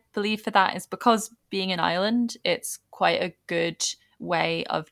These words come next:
checking it, um, because you have, y-, you know, a relatively isolated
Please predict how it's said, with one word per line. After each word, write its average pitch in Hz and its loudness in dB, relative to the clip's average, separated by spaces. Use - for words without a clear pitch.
checking 196 -2
it, - 2
um, 160 0
because 170 -8
you 170 -4
have, 160 0
y-, - -8
you 175 -8
know, 156 -2
a 165 2
relatively 175 2
isolated 160 -4